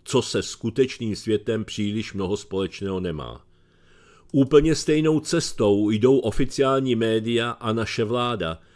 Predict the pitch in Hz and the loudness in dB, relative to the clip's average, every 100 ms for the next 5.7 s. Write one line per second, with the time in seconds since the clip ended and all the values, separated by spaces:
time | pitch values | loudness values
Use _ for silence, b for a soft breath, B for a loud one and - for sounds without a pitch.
0 | b b - 139 131 - 151 156 - 131 | b b -2 0 2 0 0 -2 0 2
1 | - 127 127 120 107 95 107 107 110 127 | 4 4 4 4 0 2 2 2 0 -2
2 | 123 107 120 117 - 123 123 - - 110 | -2 -2 -2 -4 -2 -2 -2 -4 0 2
3 | 101 101 107 120 117 110 107 90 107 101 | 2 0 0 0 0 0 -2 0 -2 -2
4 | - 113 98 104 107 107 113 107 92 92 | -2 -2 0 0 2 2 2 0 0 -4
5 | - 110 92 101 - 107 117 | -4 -8 -6 -8 -4 -6 -6